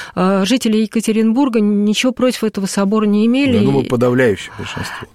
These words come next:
Speaker 1: Но
Speaker 2: Да, то есть там
Speaker 1: поскольку информационное пространство живёт кейсами, то тенденция оказывается за бортом его восприятия. Ему неинтересно это, потому что нужна конфликтная ситуация, нужна скандальная ситуация, нужно чем-то зацепить пресыщенную публику.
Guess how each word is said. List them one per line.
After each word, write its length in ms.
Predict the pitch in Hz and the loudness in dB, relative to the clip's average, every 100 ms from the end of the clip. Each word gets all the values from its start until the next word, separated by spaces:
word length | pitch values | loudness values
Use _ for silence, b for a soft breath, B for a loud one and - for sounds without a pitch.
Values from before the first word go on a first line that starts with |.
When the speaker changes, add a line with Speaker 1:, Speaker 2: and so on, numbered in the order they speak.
| - | -4
Speaker 1:
Но 420 | - 240 269 196 - | 2 4 4 2 -2
Speaker 2:
Да, 100 | 170 | -8
то 60 | 196 | -8
есть 100 | - | -2
там 80 | 220 | -2
Speaker 1:
поскольку 540 | 104 302 294 - 277 | 0 0 0 0 0
информационное 640 | 254 262 254 - 285 254 | 0 -2 -4 -2 0 0
пространство 580 | 233 254 - 240 196 - | 0 -4 -2 -2 -2 -4
живёт 340 | 190 233 226 - | -2 0 0 -2
кейсами, 720 | 294 302 - 196 160 147 175 B B B | -2 -2 0 -2 -2 -4 -10 B B B
то 140 | 214 - | -4 0
тенденция 640 | 233 233 311 320 - 185 | 0 2 2 0 0 -2
оказывается 640 | - 269 262 247 233 226 | 0 0 0 0 -2 -4
за 200 | 208 226 | -2 0
бортом 380 | 240 240 233 247 | 0 0 0 0
его 300 | 226 214 226 | 2 0 0
восприятия. 680 | 220 - 226 247 226 - 165 | -2 -4 -2 0 0 -2 -6
Ему 220 | - 214 | 0 2
неинтересно 720 | 240 247 226 269 262 220 - | 4 2 2 2 2 0 -4
это, 240 | 151 160 - | -10 -8 -12
потому 340 | - 175 196 | -6 -2 0
что 140 | 196 214 | 0 0
нужна 320 | 220 208 190 | 0 0 -2
конфликтная 600 | 180 175 202 247 - 277 | -2 -2 -2 -4 -2 -4
ситуация, 640 | - 269 269 262 - 226 | -2 -2 -2 -2 -2 -2
нужна 520 | 214 202 180 185 175 - B | 0 -2 0 0 -2 -4 B
скандальная 580 | - - 165 202 294 277 | -10 -4 0 2 2 0
ситуация, 440 | 262 240 233 - 208 | 0 0 -2 0 0
нужно 260 | 262 233 | 2 0
чем-то 400 | 208 - 269 247 | -2 0 0 0
зацепить 640 | 208 208 - 202 - 277 - | -2 -2 -4 -4 -2 -2 -2
пресыщенную 640 | 202 - 214 - 202 208 | -4 -2 -4 -2 0 0
публику. 600 | - 247 196 165 - 156 | -2 -2 -2 -4 -8 -10